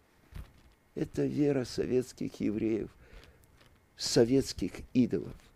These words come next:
Но, слава Богу, мы живём уже после этих времён. И главное испытание нашего поколения, как сказал наш учитель Гаон Рав Мойши Шапира,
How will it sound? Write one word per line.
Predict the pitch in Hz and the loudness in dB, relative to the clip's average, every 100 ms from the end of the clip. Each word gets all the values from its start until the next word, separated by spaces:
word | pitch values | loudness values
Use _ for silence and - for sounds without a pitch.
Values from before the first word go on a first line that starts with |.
| - _ - _ _ _ _ _ _ _ _ _ _ | -20 _ -20 _ _ _ _ _ _ _ _ _ _
Но, | 117 | -10
слава | 113 - - 127 123 | -10 -6 -4 -4 -4
Богу, | - 117 110 - - - - - - _ - | -2 -2 -2 -4 -12 -16 -20 -20 -20 _ -4
мы | 120 | -4
живём | 110 107 127 123 | -2 -2 -2 -2
уже | 104 101 87 87 - - - _ - _ - - - - _ - | -4 -4 -6 -6 -12 -20 -20 _ -20 _ -20 -20 -20 -20 _ -4
после | 131 117 - - - - _ _ - - _ - | -4 -4 -8 -12 -12 -16 _ _ -20 -20 _ -6
этих | 110 - 80 - | -4 -4 -12 -6
времён. | 98 87 82 69 127 _ _ _ _ _ - - - | -4 -2 -6 -10 -16 _ _ _ _ _ -20 -20 -6
И | - | -4
главное | 107 127 156 143 131 | 0 2 2 2 0
испытание | 123 - 131 - 143 135 127 123 | -2 -4 -4 0 0 2 2 4
нашего | 123 156 - 110 101 | 2 2 -2 -6 -6
поколения, | - 78 - 98 95 92 - - _ - _ - - - | -6 -10 -4 -2 -2 -4 -6 -14 _ -20 _ -20 -20 -12
как | - 117 - | -6 -6 -6
сказал | - - 120 107 139 135 110 - - - | -10 -2 -2 2 2 2 0 -6 -18 -8
наш | 107 101 | -6 -6
учитель | - 110 - 127 - 104 98 | -8 -8 -6 -6 -4 -4 -2
Гаон | - 98 120 120 98 | 0 2 2 0 -2
Рав | 95 90 | -6 -6
Мойши | 104 120 - - 104 | -4 -4 -4 -10 -10
Шапира, | - 87 - 120 113 | -8 -10 -6 -2 -2